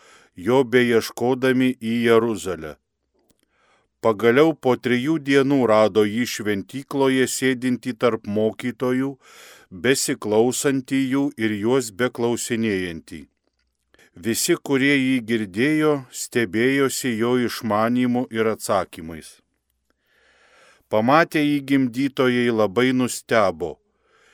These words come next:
ir jo motina jam tarė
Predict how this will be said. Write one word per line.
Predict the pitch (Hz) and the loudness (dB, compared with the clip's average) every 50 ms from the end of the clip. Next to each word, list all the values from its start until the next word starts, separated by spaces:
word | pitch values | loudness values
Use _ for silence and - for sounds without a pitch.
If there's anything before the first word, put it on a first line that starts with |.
| _ _ _ _ - | _ _ _ _ -6
ir | 104 104 107 | -4 -4 -2
jo | 101 92 107 104 101 | -2 0 2 2 2
motina | 95 101 107 120 135 135 - 139 127 123 123 120 | 2 2 2 2 2 2 0 -2 0 0 0 2
jam | 117 117 113 113 113 110 107 - | 2 2 2 2 0 -2 -6 -4
tarė | - 104 98 90 87 82 80 76 71 | -2 -2 -2 -2 -2 -4 -8 -10 -14